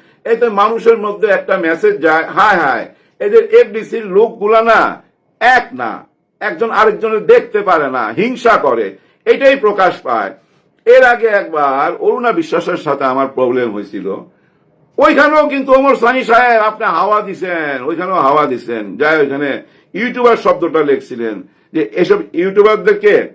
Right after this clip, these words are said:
হুম, দেওয়া উচিত, বুঝছেন? ওইখানেও একটা হাওয়া দিছেন। কিন্তু আপনার বোঝানো উচিত ছিল অরুণাকে, এইটুক বোঝানো উচিত ছিল যে চাইবা যাও, এগুলা নিয়ে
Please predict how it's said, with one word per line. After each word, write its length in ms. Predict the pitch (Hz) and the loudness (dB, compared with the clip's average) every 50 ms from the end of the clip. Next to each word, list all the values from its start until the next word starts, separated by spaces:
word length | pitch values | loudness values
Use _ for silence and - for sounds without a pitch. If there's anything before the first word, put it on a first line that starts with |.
| _ - | _ -8
হুম, 300 | 214 233 233 208 165 135 | -4 -4 -2 -2 -2 -2
দেওয়া 240 | - 180 190 196 190 | 2 2 4 4 4
উচিত, 540 | 180 170 156 156 - - - - - _ 185 | 4 2 0 -4 -8 -12 -12 -14 -14 _ -8
বুঝছেন? 500 | 285 320 311 - - 190 151 131 101 90 - _ _ _ _ _ - | -6 -6 -4 -2 -2 0 0 -2 -4 -8 -14 _ _ _ _ _ -2
ওইখানেও 340 | - - 220 254 262 269 262 | 0 2 2 4 4 4 2
একটা 240 | 254 262 - 220 185 | 2 0 0 0 2
হাওয়া 260 | 156 143 160 170 165 | 4 4 4 4 4
দিছেন। 380 | 139 139 131 - 117 110 107 | 2 -2 -8 -8 -8 -8 -8
কিন্তু 240 | 104 - 220 196 202 | -8 -10 -8 -4 -2
আপনার 360 | 196 190 175 175 - 190 180 | -2 -2 -2 -2 -4 -4 -4
বোঝানো 400 | 156 147 175 165 185 202 220 240 | 0 0 0 2 2 2 2 0
উচিত 300 | 233 190 208 196 196 - | 0 0 -2 -4 -4 -6
ছিল 160 | - 147 120 117 120 123 135 147 - - - _ _ - | -10 -6 -4 -2 -2 -2 -2 -4 -6 -10 -16 _ _ 0
অরুণাকে, 680 | 135 160 190 233 233 220 196 160 - 127 110 90 - - _ _ _ _ _ _ _ _ _ _ _ _ _ _ _ _ _ _ _ _ _ _ _ _ _ - | 2 2 4 4 4 2 2 0 0 -2 -6 -6 -6 -10 _ _ _ _ _ _ _ _ _ _ _ _ _ _ _ _ _ _ _ _ _ _ _ _ _ 2
এইটুক 360 | 226 277 - - 311 320 - | 2 2 2 2 2 2 2
বোঝানো 480 | - 170 202 220 196 220 220 214 214 | 0 -4 0 2 4 4 4 4 2
উচিত 320 | 202 185 - 185 175 180 - | 0 0 0 -2 -2 -2 -4
ছিল 260 | 170 147 143 143 135 | -4 -2 -2 -2 -2
যে 240 | 127 143 160 180 - - _ - | -2 -4 -6 -6 -8 -10 _ -2
চাইবা 360 | 208 214 254 269 - 277 254 | 2 2 2 4 4 2 2
যাও, 280 | 208 208 190 180 170 170 | 4 4 4 4 2 2
এগুলা 220 | 196 214 233 240 | 0 -2 -4 -4
নিয়ে 200 | 233 233 247 240 | -4 -4 -4 -4